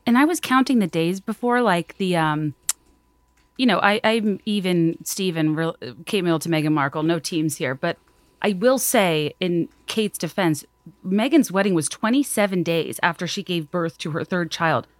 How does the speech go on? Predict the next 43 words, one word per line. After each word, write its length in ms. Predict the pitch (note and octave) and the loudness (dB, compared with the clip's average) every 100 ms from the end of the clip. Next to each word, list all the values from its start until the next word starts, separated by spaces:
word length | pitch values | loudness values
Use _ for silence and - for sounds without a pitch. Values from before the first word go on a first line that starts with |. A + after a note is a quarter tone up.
| _ _ - | _ _ -6
And 80 | F#3 | -2
she 100 | C4+ | -2
was 140 | A#3 | 0
wearing 220 | A3+ B3+ | 2 4
a 80 | F3+ | 2
cream 640 | - - A#3 B3 B3 A#3 - _ | -2 -4 0 4 4 2 -2 _
outfit. 480 | - A3 - D#3+ D3 - _ _ _ | 0 0 0 -6 -6 -8 _ _ _
And 220 | G#3 G3 - | -2 -2 0
on 220 | F#3 A3 G#3+ | 0 2 2
day 160 | A#3+ | 0
twenty-seven 640 | C4+ D4+ A3+ - A3 G3 | 0 0 0 0 0 0
postpartum, 560 | E3+ G3 F3+ - F#3 F3 | -2 -4 -4 -4 -2 0
I 60 | E3 | -2
thought, 240 | F3+ E3 - | -4 -6 -4
"Oh 120 | G#3 | -2
my 280 | C#4+ F3+ G#3+ | 0 0 -2
God, 400 | E3 C3+ A#2+ A2+ - | -4 -6 -6 -10 -8
if 100 | E3 | -4
I 140 | A3+ | 0
were 60 | D4 | 2
on 120 | C#4+ | 2
a 60 | B3 D#3 | 2 0
world 240 | F3+ F#3+ | 0 -2
stage 500 | - F3 F3 F3+ - | -2 0 0 -2 -4
today, 380 | A#3 A#3+ C4+ D#4 _ - - C4 | -2 0 -2 -4 _ -10 -4 0
the 80 | G#3 | 4
way 180 | A3+ C#4 | 6 6
I 100 | C#4+ | 6
would 160 | G3 | 2
rage." 640 | E3 D#3 F3+ C4+ A#3 D3+ - _ _ | 0 2 4 4 2 -2 -10 _ _
You 80 | C4 | -2
can't 200 | F4 G4 | 0 2
even 200 | F#4 - - | 2 0 -4
be 180 | G#3 C#4+ | -2 0
away 260 | C4+ G3+ B3 | 2 4 2
from 180 | C#4 G#3+ | 2 2
a 60 | E3 | 2
bathroom 500 | F3 C#4+ - D#3+ D#3+ | 0 0 0 -2 -2
for 180 | G3+ | -2
more 200 | F3+ F3+ | 0 0
than 140 | F3+ F3+ | 2 2
ninety 340 | F3 F#3+ F3+ | 2 2 2
minutes. 500 | E3 B3 B3 - - | 0 2 0 -4 -10